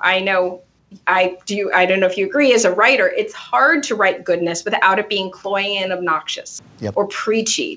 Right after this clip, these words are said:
Speaker 1: Preachy goodness is just, uh, it makes your skin crawl. But just displaying goodness so that it can be a-, attractive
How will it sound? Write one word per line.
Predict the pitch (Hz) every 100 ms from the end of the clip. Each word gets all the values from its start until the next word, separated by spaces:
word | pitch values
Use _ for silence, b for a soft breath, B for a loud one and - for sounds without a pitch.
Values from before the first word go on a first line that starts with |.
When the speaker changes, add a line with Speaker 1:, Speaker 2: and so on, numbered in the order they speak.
| -
Speaker 1:
Preachy | 269 294 285 294
goodness | 226 233 240 233
is | 202 185
just, | - 190 - -
uh, | 214 170 135
it | 180
makes | 196 196
your | 190
skin | - 254 247
crawl. | 233 147 - B B B B B B _ -
But | 233
just | 247 240 - _ _ -
displaying | 240 240 247 269 277 320 262
goodness | 190 170 160 165 165 - - _ _ -
so | 233
that | 220 208
it | 196
can | - 220 214
be | 208 196 185 180 -
a-, | 196 - _ 190
attractive | 185 262 294 294 226